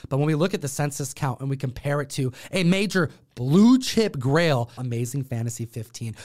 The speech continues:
the first appearance of Spider-Man, the numbers are shocking.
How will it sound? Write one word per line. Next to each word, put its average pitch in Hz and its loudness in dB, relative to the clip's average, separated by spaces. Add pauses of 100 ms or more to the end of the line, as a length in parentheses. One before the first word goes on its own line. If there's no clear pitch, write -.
(120)
the 175 0
first 165 0
appearance 131 -4
of 113 -8
Spider-Man, 107 -4 (220)
the 151 0 (140)
numbers 180 2 (140)
are 156 2
shocking. - -2